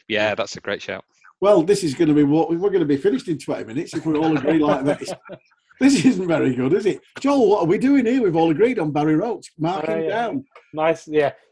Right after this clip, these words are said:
Speaker 3: That's great. Right, he's written down. He's down on the paper. It's decided. And then, yeah, I think that was probably gonna be the easiest decision. So hopefully,
Speaker 2: Oh, oh, oh, you're right.
Speaker 3: Yeah.
Speaker 2: Right, well, in that
Speaker 3: Hopefully
Speaker 2: case, I'm, I'm gonna agree with all of you now.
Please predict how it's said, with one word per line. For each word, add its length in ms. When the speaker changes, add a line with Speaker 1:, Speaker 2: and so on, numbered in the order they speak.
Speaker 3:
That's 220
great. 280
Right, 220
he's 140
written 240
down. 220
He's 160
down 240
on 100
the 60
paper. 440
It's 240
decided. 540
And 180
then, 200
yeah, 120
I 60
think 160
that 60
was 120
probably 240
gonna 180
be 140
the 80
easiest 480
decision. 480
So 240
hopefully, 100
Speaker 2:
Oh, 240
oh, 540
oh, 40
you're 180
right. 220
Speaker 3:
Yeah. 200
Speaker 2:
Right, 100
well, 160
in 60
that 100
Speaker 3:
Hopefully 220
Speaker 2:
case, 140
I'm, 240
I'm 140
gonna 140
agree 260
with 140
all 240
of 100
you 80
now. 220